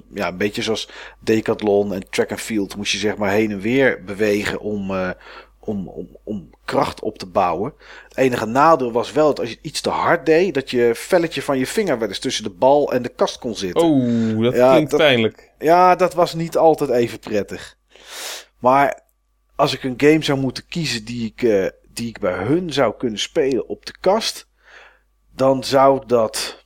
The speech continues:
Speaker 1: ja, jeetje, Outrun vond ik ook gaaf, maar dat wordt ook een beetje lastig met een stuurtje. Ik zou, eh,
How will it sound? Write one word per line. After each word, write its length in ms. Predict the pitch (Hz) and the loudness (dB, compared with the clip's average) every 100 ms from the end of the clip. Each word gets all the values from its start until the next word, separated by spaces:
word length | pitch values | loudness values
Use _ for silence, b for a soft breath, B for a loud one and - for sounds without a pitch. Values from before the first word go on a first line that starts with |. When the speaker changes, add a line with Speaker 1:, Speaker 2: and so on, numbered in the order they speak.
| _ - | _ -6
Speaker 1:
ja, 200 | 110 104 | -2 -2
jeetje, 460 | 98 123 147 - | -2 -6 -6 -6
Outrun 480 | - 160 160 143 139 | 2 2 2 0 0
vond 200 | - 127 | -2 -4
ik 100 | 117 | -2
ook 180 | 123 - | -2 -2
gaaf, 380 | - 151 160 - | 0 0 0 0
maar 120 | 123 | -2
dat 120 | 117 | -2
wordt 140 | 113 | -4
ook 140 | 123 - | -4 -4
een 60 | |
beetje 340 | 127 139 139 131 | -2 -2 -2 -2
lastig 340 | 151 - 135 | -4 -6 -10
met 160 | 143 135 | -8 -8
een 140 | 135 | -6
stuurtje. 520 | - - 147 139 165 - B B B B - | -8 -8 -12 -10 -14 -14 B B B B -2
Ik 180 | 180 | 0
zou, 500 | - 180 175 170 160 | 2 4 4 4 4
eh, 200 | 156 151 | 4 4